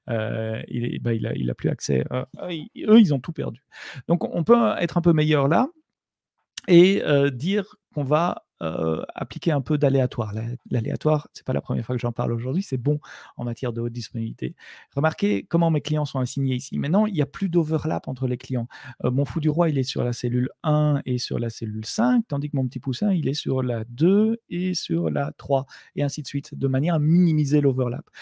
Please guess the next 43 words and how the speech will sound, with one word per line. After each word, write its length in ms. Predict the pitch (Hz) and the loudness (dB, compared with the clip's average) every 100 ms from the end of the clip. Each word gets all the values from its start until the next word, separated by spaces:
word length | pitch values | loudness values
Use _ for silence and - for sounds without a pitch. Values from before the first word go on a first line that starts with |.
| - - | -18 2
Et 20 | |
donc, 160 | 180 208 | 4 6
si 120 | 208 | 4
j'ai 120 | 202 | 4
toujours 360 | 214 214 226 - | 6 8 8 6
un 160 | 208 220 | 6 4
client 300 | - 165 160 | 4 0 0
qui 140 | - | -2
envoie, 400 | 131 123 131 139 - | -4 -2 -2 -4 -4
euh, 140 | 127 127 | -4 -4
sa 300 | - 123 135 | -6 -6 -6
bad 220 | 117 135 - | -6 -8 -8
pill 340 | - 151 139 127 - - - | -6 -2 -2 -4 -10 -20 -14
et 120 | 165 127 | -10 -10
qui, 340 | - 131 - - - | -4 -4 -4 -8 -8
à 80 | |
la 100 | 123 | -6
fin, 260 | 120 - 139 - | -6 -6 -8 0
poison 380 | 180 143 120 113 | 0 2 -2 -4
pill, 300 | - 139 - | -8 -6 -6
va, 420 | 135 123 123 127 - | -6 -4 -2 -4 -6
euh, 140 | 131 131 - | -6 -6 -8
après 240 | - - | -12 -8
un 60 | 127 | -6
certain 280 | 127 135 127 | -6 -6 -6
temps, 180 | 139 | -6
tuer 220 | 123 151 135 | -4 -2 -2
ma 120 | 120 | -2
cellule 320 | - 117 123 - | -8 -8 -8 -2
un, 160 | 214 - - - - | -2 -2 -10 -16 4
mon 160 | 214 | 4
petit 160 | 285 254 | 6 4
lapin 420 | 214 202 190 165 - _ 320 | 4 6 4 4 -2 _ 4
et, 280 | 302 254 - 180 | 4 4 -2 2
euh, 960 | 160 156 151 151 147 147 139 139 139 - - | 4 6 6 6 4 4 4 2 0 -4 -6
le 340 | 160 160 175 | -4 4 4
grain 160 | 180 170 | 6 4
de 60 | |
maïs, 380 | 151 185 294 - | 2 2 0 -2
enfin 200 | 147 147 | -6 -2
l'épi 220 | 147 160 | -2 0
de 40 | 156 | 0
maïs, 360 | 143 269 - | 0 0 -4